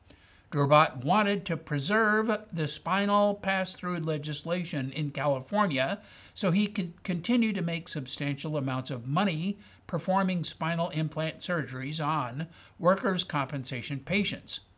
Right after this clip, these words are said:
Drobot agreed to hire Ron Calderon's son as a file clerk and to pay him ten thousand dollars per summer while Calderon's son was in college.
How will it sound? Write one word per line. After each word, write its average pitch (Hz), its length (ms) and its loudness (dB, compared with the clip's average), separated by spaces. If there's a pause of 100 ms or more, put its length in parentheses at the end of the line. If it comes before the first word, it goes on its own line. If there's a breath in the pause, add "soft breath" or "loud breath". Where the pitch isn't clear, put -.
(800 soft breath)
Drobot 123 420 4
agreed 180 500 0
to 156 80 -2
hire 214 520 2
Ron 196 460 4
Calderon's 165 640 2
son 151 720 2 (300 loud breath)
as 143 200 -2
a 165 80 2
file 208 280 2
clerk 143 480 -2
and 160 240 -2
to 160 80 -6
pay 202 280 -2
him 165 260 0 (320 loud breath)
ten 202 300 2 (140)
thousand 202 480 2
dollars 185 340 2
per 147 240 -6
summer 127 800 0 (240 loud breath)
while 143 220 4
Calderon's 143 760 2
son 185 280 2
was 156 180 -2
in 165 120 -4
college. 196 540 2